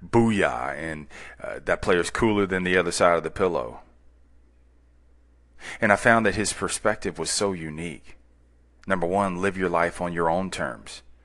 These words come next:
See, you define your life. You don't let your circumstances define your life. And number two, Scott said that you can't have one without the other.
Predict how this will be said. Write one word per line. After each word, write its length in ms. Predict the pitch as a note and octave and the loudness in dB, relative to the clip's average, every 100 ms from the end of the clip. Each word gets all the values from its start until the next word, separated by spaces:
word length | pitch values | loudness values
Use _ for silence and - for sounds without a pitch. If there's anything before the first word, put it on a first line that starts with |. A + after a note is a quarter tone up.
| _ - _ _ - - - - - | _ -20 _ _ -20 -20 -20 -14 -6
See, 360 | - A#2+ A2 - - - - - - - - - | 2 2 2 -4 -16 -20 -20 -20 -20 -20 -20 -14
you 220 | A#2 D3 | -2 2
define 400 | C#3+ - F#2+ D#2 | 2 4 4 2
your 120 | D2 | -4
life. 360 | C2 A1+ G2 - | -10 -10 -12 -4
You 60 | G2+ | 0
don't 120 | G2 | 2
let 180 | F#2+ F#2+ | 2 0
your 60 | |
circumstances 840 | - A2 G2+ F#2 - E2+ D#2 - - | 2 2 2 -2 -4 -4 -6 -10 -10
define 380 | - D#2 C#2 | -6 -4 -4
your 100 | B1 | -8
life. 400 | A1+ - - - - - - _ _ _ _ _ _ - - - - - | -14 -16 -18 -20 -20 -20 -20 _ _ _ _ _ _ -20 -20 -16 -14 -6
And 120 | G2+ | 0
number 240 | G2+ F2+ F2 | 0 0 0
two, 520 | - D#3+ C3 D2+ D2 - - - - - - - - - _ - - - - | 0 2 2 -2 -8 -18 -20 -20 -20 -20 -20 -20 -20 -20 _ -20 -18 -14 -10
Scott 320 | - G#2+ - | 2 2 4
said 200 | G#2+ F#2 | 0 0
that 220 | F#2 - | -2 -2
you 80 | A2+ | -4
can't 400 | - C3 A#2+ - | -4 -2 -2 -2
have 300 | A2 F#2+ E2+ | -2 -2 -2
one 200 | F2 D#2+ | -4 -4
without 440 | D#2 D#2 D2 C#2+ | -6 -4 -4 -4
the 140 | D2+ C#2+ | -6 -8
other. 360 | D#2+ G1+ - | -8 -10 -16